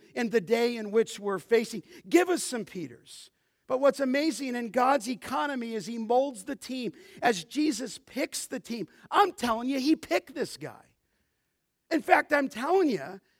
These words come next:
it's the first time ever mentioned in the gospel where Jesus said to anybody, "Follow me." And he said it to Philip first.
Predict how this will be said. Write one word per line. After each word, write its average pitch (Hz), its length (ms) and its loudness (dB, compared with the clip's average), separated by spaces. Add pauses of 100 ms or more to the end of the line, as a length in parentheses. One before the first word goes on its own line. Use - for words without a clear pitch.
(140)
it's - 200 4
the 311 140 2
first 302 420 -2
time 269 280 -4 (160)
ever 349 320 4
mentioned 302 420 -2
in 285 100 -2
the 254 80 -2
gospel 254 640 0 (280)
where 262 200 0
Jesus 240 580 0
said 277 380 0
to 247 120 0 (140)
anybody, 226 720 2 (200)
"Follow 285 560 4
me." 226 360 -6 (520)
And 226 160 0
he 226 100 -2
said 277 340 0
it 240 180 -2
to 214 140 -6
Philip 226 540 2 (100)
first. - 600 -8